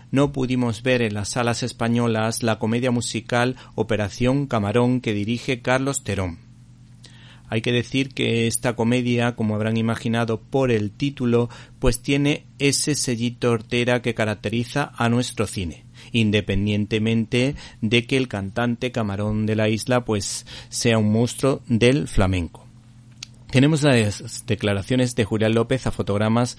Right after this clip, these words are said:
que destaca lo siguiente, y que nos vende la moto del siguiente modo: "Me reí mucho leyendo el guión y me divirtió.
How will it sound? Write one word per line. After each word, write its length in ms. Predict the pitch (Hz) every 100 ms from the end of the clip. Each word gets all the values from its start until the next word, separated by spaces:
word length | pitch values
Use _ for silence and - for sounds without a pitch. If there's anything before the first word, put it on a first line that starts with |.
| - - - -
que 180 | 127 123
destaca 440 | 117 - 127 135
lo 100 | 131
siguiente, 600 | 117 98 95 90 82 98
y 60 | -
que 100 | 117
nos 160 | 104 95
vende 260 | 113 113
la 80 | 104
moto 320 | 101 120 147
del 140 | 127 95
siguiente 380 | 104 104 95
modo: 260 | 92 87 95 - - - - -
"Me 160 | 120 123
reí 280 | 123 143
mucho 480 | 156 151 156 - 170
leyendo 640 | 147 120 123 135 139 151 143
el 160 | 113
guión 400 | 117 127 131 151
y 100 | -
me 140 | 117 110
divirtió. 560 | 104 95 - 104 90